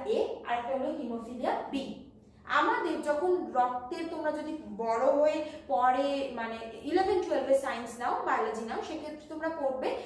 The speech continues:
যে রক্ত যে আমাদের তন-, তঞ্চিত হয়, রক্ত তঞ্চনের ক্ষেত্রে তেরোখানা, তেরো চোদ্দখানা ক্লটিং ফ্যাক্টর আছে।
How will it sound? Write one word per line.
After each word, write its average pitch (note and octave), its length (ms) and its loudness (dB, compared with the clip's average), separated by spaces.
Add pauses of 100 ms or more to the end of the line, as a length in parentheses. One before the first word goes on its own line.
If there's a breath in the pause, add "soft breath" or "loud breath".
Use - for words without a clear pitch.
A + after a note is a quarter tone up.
(220 loud breath)
যে C4+ 260 4
রক্ত B3 500 4
যে F#4+ 260 -2
আমাদের C4+ 340 0 (120)
তন-, C#4 220 0
তঞ্চিত D#4+ 480 0
হয়, A#3 300 0
রক্ত - 280 -2 (100)
তঞ্চনের D4+ 480 -2
ক্ষেত্রে C#4+ 380 -4 (300 loud breath)
তেরোখানা, F4+ 540 4 (260)
তেরো D4+ 240 0
চোদ্দখানা F4+ 520 0
ক্লটিং E4+ 420 2
ফ্যাক্টর E4+ 380 -4
আছে। - 280 -4